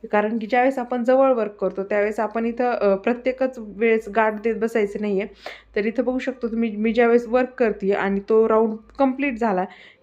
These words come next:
की त्याच्यामध्येच लगेच असे स्टिच टाकते. इथं तुम्ही बघू शकता त्याच्यामधून स्टिच टाकून मी लगेच पुढं, अ, सुरुवात करते, कारण की इतक्या बारीक याच्यामध्ये आपला जो धागा आहे ना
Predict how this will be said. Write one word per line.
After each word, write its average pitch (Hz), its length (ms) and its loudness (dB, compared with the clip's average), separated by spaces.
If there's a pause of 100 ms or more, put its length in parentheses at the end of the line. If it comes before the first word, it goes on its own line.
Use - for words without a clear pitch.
की 208 120 -12
त्याच्यामध्येच 240 960 2
लगेच 233 340 0
असे 233 260 0
स्टिच 240 400 -8
टाकते. 214 300 -4
इथं 208 240 -4
तुम्ही 220 160 -4
बघू 220 240 -2
शकता 214 360 -8
त्याच्यामधून 214 560 -4
स्टिच 240 400 -8
टाकून 214 280 -6 (420)
मी 220 120 -2
लगेच 269 300 2
पुढं, 247 360 0
अ, 202 520 -2 (100)
सुरुवात 226 320 -6 (120)
करते, 185 300 -4
कारण 196 280 -2
की 226 400 -2
इतक्या 254 360 -2
बारीक 240 340 0
याच्यामध्ये 226 400 -2
आपला 220 240 -4
जो 226 140 -2
धागा 226 320 -2
आहे 233 240 0
ना 190 160 -6